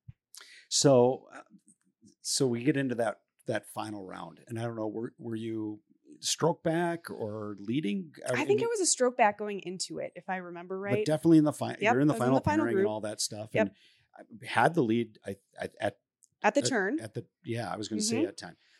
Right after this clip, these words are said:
Speaker 1: So I'm sure there's way more to it than this, but w-, the, the one hole that I remember that golf is such a fickle game. You hit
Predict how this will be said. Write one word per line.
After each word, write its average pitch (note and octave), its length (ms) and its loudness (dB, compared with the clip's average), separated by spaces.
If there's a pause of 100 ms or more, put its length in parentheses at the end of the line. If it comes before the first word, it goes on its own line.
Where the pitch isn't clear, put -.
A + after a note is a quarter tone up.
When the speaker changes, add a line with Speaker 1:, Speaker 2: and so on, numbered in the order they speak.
(420)
Speaker 1:
So - 360 4 (380)
I'm C#3 100 4
sure E3+ 220 4
there's C#3 180 4
way C3 300 2
more C3+ 260 2
to B2+ 180 -4
it B2 100 -4
than A2+ 140 -6
this, F2+ 240 -2
but - 260 -6
w-, G#2 200 -14 (240)
the, A2 220 -2 (140)
the A2+ 80 -2
one B2+ 340 2
hole D3 320 0
that A#2+ 140 2
I A2+ 100 -2
remember G2+ 440 -8
that G2 220 -8 (540)
golf B2 340 2
is G#2+ 120 -2
such - 320 -6
a G#2 100 -14
fickle A#2+ 500 -8
game. F2+ 400 -12 (840)
You C3+ 240 2
hit D#3 300 2